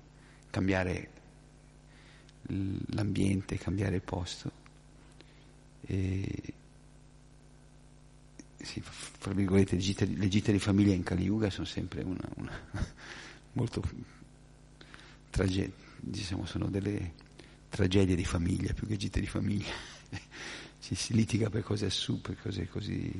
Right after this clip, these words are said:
banali, eccetera. Ecco,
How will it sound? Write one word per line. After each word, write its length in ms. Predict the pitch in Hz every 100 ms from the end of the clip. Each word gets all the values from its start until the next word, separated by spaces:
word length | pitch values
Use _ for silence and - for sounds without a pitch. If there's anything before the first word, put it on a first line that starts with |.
| 98
banali, 680 | 104 104 101 101 98 87
eccetera. 440 | 95 - 101 - - - - - - - - - - - - -
Ecco, 480 | 127 110 - 98